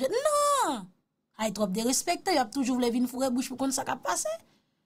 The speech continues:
Lè apre le koze lakay, èske nou fure bouch, èske nou konnen, èske yon envite nou, non? Nou pa k ap envite ou tout la, se jounen nan afè nou, men se sa, mwen vle. Mwen vle pou Ayisyen pou responsablite pou Ayiti.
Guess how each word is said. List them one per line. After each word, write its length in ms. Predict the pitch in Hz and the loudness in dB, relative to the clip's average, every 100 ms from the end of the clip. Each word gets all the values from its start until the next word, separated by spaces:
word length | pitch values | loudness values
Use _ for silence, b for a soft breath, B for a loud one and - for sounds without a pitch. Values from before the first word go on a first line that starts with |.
| 302 | 2
Lè 80 | 320 | 2
apre 180 | 311 302 | 2 0
le 80 | 277 - | -2 -4
koze 260 | 240 240 | -4 0
lakay, 380 | 233 233 220 220 | -2 -2 -4 -4
èske 160 | 240 262 | -4 -4
nou 120 | 233 | -4
fure 180 | 247 240 | -4 -4
bouch, 220 | 226 - | -4 0
èske 180 | 240 269 247 | 0 2 0
nou 120 | 247 | 2
konnen, 240 | 254 240 254 | 2 2 0
èske 200 | - 262 | 2 4
yon 120 | 254 | 4
envite 340 | 247 254 247 | 2 0 2
nou, 80 | 240 240 | 4 2
non? 160 | 311 b b _ _ | 0 b b _ _
Nou 100 | 240 | 0
pa 80 | 226 - | 0 -2
k 80 | 160 | -2
ap 80 | 180 | -2
envite 300 | 208 214 233 | 0 2 2
ou 80 | |
tout 160 | 247 254 | 2 -2
la, 80 | 269 | -2
se 140 | 285 | -2
jounen 260 | 247 311 311 | -2 0 2
nan 120 | 330 | 0
afè 180 | 320 320 | -2 0
nou, 120 | 330 | 2
men 100 | 330 | 2
se 100 | - 330 | 2 0
sa, 340 | - 349 359 339 | 0 2 2 2
mwen 220 | 330 302 | 0 -4
vle. 140 | 311 339 - _ _ _ - | -6 -8 -12 _ _ _ -2
Mwen 140 | 381 | 0
vle 100 | 403 | 2
pou 120 | 392 370 | 2 0
Ayisyen 640 | 349 - - 427 480 539 | 0 -4 -2 0 2 2
pou 140 | 403 285 | 2 2
responsablite 680 | - 269 - 226 240 254 247 | -2 -4 -2 -2 -4 -6 -8
pou 240 | - 415 339 | 0 2 2
Ayiti. 360 | 233 208 - | -2 -6 -8